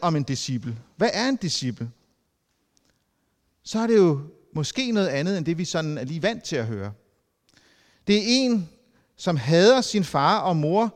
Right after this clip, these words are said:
hustru og børn, brødre og søstre, ja, sit eget liv. Hvis du ikke gør det, så er du ikke min disciple, sagde Jesus.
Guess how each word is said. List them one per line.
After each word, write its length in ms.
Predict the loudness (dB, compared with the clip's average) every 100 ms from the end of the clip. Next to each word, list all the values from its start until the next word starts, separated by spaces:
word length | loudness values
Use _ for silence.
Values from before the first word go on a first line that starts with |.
| -6
hustru 500 | -2 0 -2 -4 -2
og 120 | 0
børn, 360 | 2 2 0 -6 -12 _
brødre 400 | 4 8 8 8
og 80 | 4
søstre, 500 | 2 2 2 0 -4 -4 -14 -2
ja, 100 | -2
sit 180 | 0 0
eget 260 | 0 0
liv. 240 | -2 -6 -8 _ _ _ _ _ _ _ _ _ _ _ _ _ _ _ _ _ _ _ _ _ -20
Hvis 120 | -6
du 80 | -6
ikke 120 | -2
gør 140 | -2
det, 280 | 0 -2 -4 -10 _ _ _
så 160 | -6 -4
er 40 |
du 80 | -4
ikke 120 | -4
min 100 | -6
disciple, 460 | -8 -10 -12 -12 -14
sagde 260 | -12 -12
Jesus. 360 | -14 -18 -20